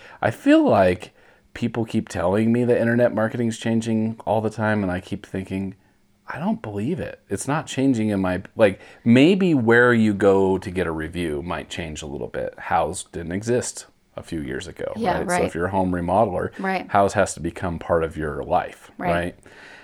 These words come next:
Speaker 1: And social media now aspect. Uh, and Yelp is always everybody's part of everybody's life when you get a bad review, right? <laughs> So you gotta be proactive,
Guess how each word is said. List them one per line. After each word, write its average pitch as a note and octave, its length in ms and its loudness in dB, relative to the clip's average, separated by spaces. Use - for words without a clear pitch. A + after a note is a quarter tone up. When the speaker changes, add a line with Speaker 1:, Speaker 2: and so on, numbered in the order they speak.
Speaker 1:
And F2+ 400 2
social F2+ 320 -4
media F#2+ 320 0
now B1 220 -8
aspect. - 580 -8
Uh, D#2+ 320 -2
and F2+ 180 0
Yelp F#2 220 4
is F#2+ 100 -2
always A2 280 6
everybody's F2+ 400 -2
part F2+ 180 2
of E2+ 100 -2
everybody's E2 440 -4
life E2+ 200 -2
when F#2 100 -4
you F2+ 60 -4
get E2+ 120 -2
a E2+ 40 -6
bad F2+ 220 0
review, G#2+ 340 0
right? A2 440 0
<laughs> - 40 -2
So - 260 4
you G#2+ 160 6
gotta G#2 200 6
be G#2 140 4
proactive, G2+ 600 4